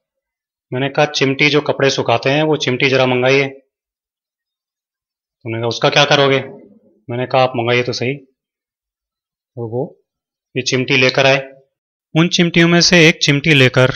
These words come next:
मैंने उनके बाएं हाथ की बीच की उंगली में इस तरह से लगा के छोड़ दी और फिर दूसरी चिमटी ली और उसको मैंने उनके, अ, जो छोटी उंगली होती है, सबसे छोटी उंगली हमारे हाथ की, उस उंगली में लगा के उसको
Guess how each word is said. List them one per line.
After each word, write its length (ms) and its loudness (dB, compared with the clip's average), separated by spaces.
मैंने 260 -2
उनके 400 0
बाएं 360 2
हाथ 200 0
की 500 -4
बीच 300 2
की 140 -2
उंगली 220 0
में 360 -4
इस 160 -4
तरह 140 2
से 180 -4
लगा 200 2
के 180 -4
छोड़ 300 -2
दी 200 -6
और 320 -2
फिर 100 -4
दूसरी 280 -2
चिमटी 320 0
ली 280 0
और 300 -2
उसको 280 -2
मैंने 460 2
उनके, 460 0
अ, 360 -2
जो 160 -2
छोटी 320 0
उंगली 200 4
होती 200 2
है, 80 4
सबसे 300 0
छोटी 280 -2
उंगली 200 2
हमारे 240 2
हाथ 120 4
की, 300 -4
उस 180 0
उंगली 240 2
में 120 4
लगा 220 4
के 160 -2
उसको 380 -4